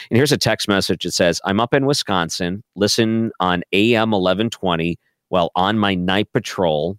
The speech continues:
I have really loved it. But why are people talking like this? Are you leaving?" I got the call to go to the midday show here on K M O X. So I'm gonna be going to the daytimes.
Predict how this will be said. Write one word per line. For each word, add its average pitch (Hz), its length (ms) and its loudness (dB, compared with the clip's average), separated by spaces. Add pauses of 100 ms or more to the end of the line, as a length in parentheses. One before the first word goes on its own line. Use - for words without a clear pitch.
(220)
I 87 80 0
have 85 160 0
really 95 300 4
loved 85 340 0
it. 85 120 -2 (300)
But 107 120 0
why 104 240 2
are 180 120 2
people 143 340 -2
talking 160 440 0
like 113 240 -2
this? 92 200 -4
Are 120 120 2
you 139 160 0
leaving?" 147 580 -2 (1120)
I 104 80 -2
got 139 240 -2
the 131 600 2
call 139 520 0 (120)
to 120 120 -4
go 113 240 0
to - 120 -6
the 104 120 0
midday 104 520 -2
show 87 300 -4
here 85 220 -2
on 80 140 -4
K 87 200 -6
M 80 100 -8
O 76 140 -6
X. 76 220 -6
So 95 240 2
I'm 95 100 -2
gonna 95 220 -2
be 92 420 -2
going 117 340 0
to 123 120 -2
the 120 80 -2
daytimes. 113 760 -2